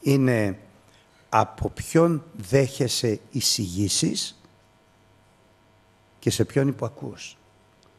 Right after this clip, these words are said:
Μέχρι εκείνη τη στιγμή οι εισηγήσεις που δεχόταν ο Αζαρίας ήταν από το Θεό δια Πνεύματος Αγίου,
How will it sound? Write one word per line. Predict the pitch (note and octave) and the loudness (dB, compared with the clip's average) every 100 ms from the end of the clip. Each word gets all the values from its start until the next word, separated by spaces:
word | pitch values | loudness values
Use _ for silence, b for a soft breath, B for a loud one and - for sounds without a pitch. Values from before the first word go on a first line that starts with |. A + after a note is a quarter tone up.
| _ - | _ 0
Μέχρι | D3+ D#3+ | 0 2
εκείνη | D#3+ D#3 E3+ D#3 | -2 0 -2 -2
τη | |
στιγμή | - A#2+ G2+ D3+ | -6 -4 0 2
οι | |
εισηγήσεις | C3 - A2 F2+ C#3+ B2+ A2+ | 2 0 -4 -4 -4 -4 -10
που | - G2 | -10 -6
δεχόταν | G2 - B2+ A2 | -6 -4 -4 -4
ο | G2+ | -6
Αζαρίας | F#2+ G2 A2 C#3 B2 | -6 -4 -2 -2 -4
ήταν | C3+ B2 A2+ | -6 -6 -6
από | A2 | -6
το | G2+ | -10
Θεό | - A#2 C3+ | -6 -2 -2
δια | C3 A#2 | -2 -4
Πνεύματος | A#2+ B2 B2+ C3 - - | -4 -10 -8 -12 -12 -8
Αγίου, | A#2 B2+ A2 | -6 -4 -6